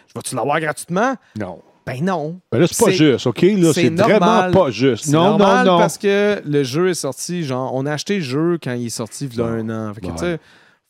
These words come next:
Speaker 1: faut comprendre, là. On a, on a, pas la même chose, pas la même game.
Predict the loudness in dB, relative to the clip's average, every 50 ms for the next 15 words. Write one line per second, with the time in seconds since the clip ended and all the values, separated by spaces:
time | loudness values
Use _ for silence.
0 | _ -20 -20 _ _ _ _ _ _ _ _ _ _ _ _ _ _ _ _ _
1 | -12 -8 -4 -2 -2 -2 -2 -2 -4 -4 -4 -4 -4 -6 -8 -8 -8 -8 -6 -6
2 | -2 -2 -2 -2 -2 -2 -2 -2 -2 -2 -4 -4 -8 _ _ _ _ _ _ _
3 | _ _ _ _ _ _ _ _ _ -2 0 0 0 -2 -4 -4 -6 -8 -8 -6
4 | -4 -4 -2 -2 -2 -4 -4 -4 -6 -6 -6 -8